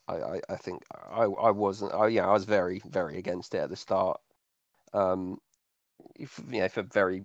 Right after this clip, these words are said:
obvious reasons that I made at, at the start. I mean, most, mo-, you know, the number one being that's not a H F G to me. I mean, there was,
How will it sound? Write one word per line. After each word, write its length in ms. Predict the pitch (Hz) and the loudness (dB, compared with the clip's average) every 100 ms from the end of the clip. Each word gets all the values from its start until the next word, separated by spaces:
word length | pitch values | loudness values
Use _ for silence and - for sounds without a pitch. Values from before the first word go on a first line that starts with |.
| - | -2
obvious 300 | 101 98 - | -2 -2 -2
reasons 400 | 101 98 104 95 | -2 -2 -4 -2
that 100 | 101 | 0
I 40 | - | 0
made 300 | 101 104 80 | 0 -2 -4
at, 80 | - | 0
at 120 | 95 | 0
the 80 | 98 | 0
start. 280 | - 135 135 | 2 4 4
I 40 | 117 | 2
mean, 160 | 117 | 2
most, 260 | 120 113 104 | 2 0 -2
mo-, 220 | 107 98 | -2 -2
you 80 | 98 95 | -2 -4
know, 60 | 101 | -2
the 80 | |
number 260 | 104 104 101 | 0 0 2
one 140 | 101 | 0
being 200 | 101 107 110 | 0 -2 0
that's 200 | 101 - | -4 -4
not 160 | - | -4
a 140 | 95 104 | -2 -4
H 180 | - | -4
F 140 | 92 - | -6 -4
G 200 | 120 110 | -4 -4
to 100 | - | -6
me. 200 | 98 110 | -8 -6
I 40 | |
mean, 160 | 98 98 | -6 -8
there 100 | 104 | -10
was, 140 | - | -12